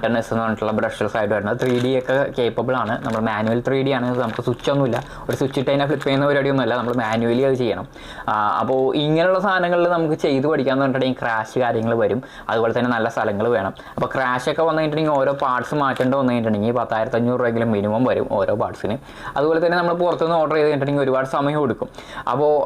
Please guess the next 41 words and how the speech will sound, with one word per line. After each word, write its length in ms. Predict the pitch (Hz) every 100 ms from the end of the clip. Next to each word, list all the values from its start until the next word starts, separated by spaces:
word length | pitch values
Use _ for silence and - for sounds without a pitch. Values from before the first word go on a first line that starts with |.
| 147
അതൊരു 280 | 156 190 214 196
ഇത്തിരി 260 | 208 196 185
റിസ്ക് 340 | 170 - - 190
ആയിട്ടുള്ള, 260 | 180 170 165 156
റിസ്കി 260 | - - 185
ആയിട്ടുള്ള 200 | 175 170
ഒരു 80 | 160
പരിപാടിയാണ്. 440 | 143 120 120 113 113 - - 123
അപ്പോൾ 140 | 127 156 147
അത് 140 | 156 233
മിനിമൈസ് 360 | 185 170 165 185
ചെയ്യാൻ 160 | 165 160
വേണ്ടിയിട്ടാണ് 340 | 151 151 143 202 - - - - - - -
നമ്മൾ 140 | 127 143
ഇങ്ങനെയുള്ള 280 | 135 139 139
ഒരു 60 | 135
സാധനം 200 | 143 117 117
ഉപയോഗിക്കുന്നത്. 340 | 107 95 -
അപ്പോൾ 120 | 113 170
ഇതെന്ന് 180 | 170 226
പറഞ്ഞിട്ടുണ്ടെങ്കിൽ 440 | 220 208 214 208 175
just 260 | 165 - 214 196
നമുക്കൊരു 280 | 165 175 196 - - -
യു 100 | 165 156 151
എസ് 140 | 165
ബി 80 | 185 151
ഉണ്ട്, 140 | 127 143 - - 147
അതുപോലെ 260 | 165 165 160
തന്നെ 140 | 160 160
ഒരു 100 | 160 208 - - -
കേബിളും 420 | 170 170 160 175 147
ഉണ്ട്. 120 | 107 -
അപ്പോൾ 120 | 127 180
ഈ 40 | 202
ഒരു 80 | 220
കേബിൾ 320 | 226 190 185 226
വന്നിട്ട് 260 | 180 143 160 - - -
ഞാൻ 120 | 151 170 160
ഇതിൻ്റെ 260 | 151 165 185
അൺബോക്സിങ് 520 | 165 147 156 147 180 165
വീഡിയോ, 180 | 139